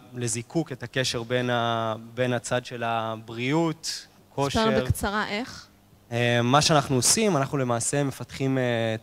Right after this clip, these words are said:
Speaker 1: טכנולוגיה של, אה, עיבוד תמונה שיושבת על המצלמה של הטלפון. אני אזרוק כמה buzzwords, אה, אני מצטער על זה מראש, אבל, אה, של, אה, computer vision ו-A I שיושב, אה, ב-edge,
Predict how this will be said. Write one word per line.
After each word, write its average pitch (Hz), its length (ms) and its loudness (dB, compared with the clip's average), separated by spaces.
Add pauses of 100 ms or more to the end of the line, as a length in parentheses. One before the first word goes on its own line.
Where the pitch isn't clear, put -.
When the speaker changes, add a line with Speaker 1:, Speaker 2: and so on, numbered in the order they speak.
Speaker 1:
טכנולוגיה 151 720 2 (580)
של, 113 280 -2
אה, 113 80 2
עיבוד 113 280 2
תמונה 135 400 2
שיושבת 127 440 -2
על 131 100 6
המצלמה 120 380 2
של 110 160 -2
הטלפון. 180 600 -2 (360)
אני 107 180 -4
אזרוק 120 300 2
כמה 123 380 4 (100)
buzzwords, 151 640 6
אה, 117 340 -2
אני 110 260 -8 (120)
מצטער 131 400 -10
על 175 80 -10
זה 165 100 -4
מראש, 139 400 4 (460)
אבל, 117 260 2
אה, 113 160 4
של, 117 260 2
אה, 113 80 4 (120)
computer 156 360 4
vision 135 380 4
ו-A 127 520 4
I - 20 -6
שיושב, 120 480 0
אה, 117 180 0
ב-edge, 123 420 2